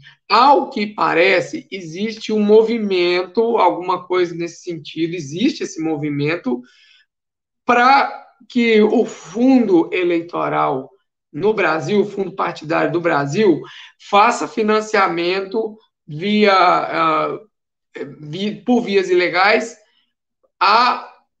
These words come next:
ditadura cubana, sim. E por que que eu penso isso? Pessoal, a vida inteira, durante todo o período, desde quando a Revolução Cubana se consolidou, a miséria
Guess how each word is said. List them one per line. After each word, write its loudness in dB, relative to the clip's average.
ditadura 0
cubana, -2
sim. -12
E -2
por -6
que 2
que 2
eu 4
penso 4
isso? -4
Pessoal, 2
a 2
vida 2
inteira, 2
durante 2
todo 4
o -2
período, 2
desde 4
quando -4
a 0
Revolução -6
Cubana -2
se -10
consolidou, -4
a 0
miséria 2